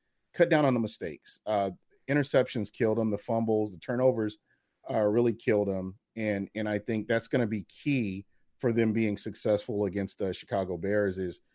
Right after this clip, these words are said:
being able to get down and score, you know, score whenever they can. Get seven instead of three, and, uh, try to, try to improve that, the red zone game. Uh, that's gonna be important as well. And,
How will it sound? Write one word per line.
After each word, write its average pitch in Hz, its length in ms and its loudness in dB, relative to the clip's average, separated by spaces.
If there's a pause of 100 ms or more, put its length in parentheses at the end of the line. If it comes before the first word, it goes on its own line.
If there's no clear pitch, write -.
(200)
being 117 180 0
able 113 220 2
to 101 80 -2
get 98 200 -2
down 101 200 -2
and 90 120 -6
score, 95 560 -2 (500)
you 110 100 -4
know, 80 260 -4 (100)
score 110 320 0
whenever 98 300 -2
they 80 140 -6
can. 90 400 -6 (340)
Get 113 160 -2
seven 123 360 4
instead 117 340 0
of 107 140 -2
three, 123 460 0 (440)
and, 117 300 2
uh, 110 240 4 (220)
try 151 200 4
to, 135 160 0
try 143 220 2
to 143 80 4
improve 127 380 0
that, 113 240 4
the 113 80 0
red 120 220 4
zone 107 240 -2
game. 87 380 -8 (140)
Uh, 95 180 -2
that's 107 300 -2
gonna 120 180 0
be 98 380 -4 (100)
important 95 460 -6
as 87 120 -12
well. 87 360 -4 (680)
And, 113 360 0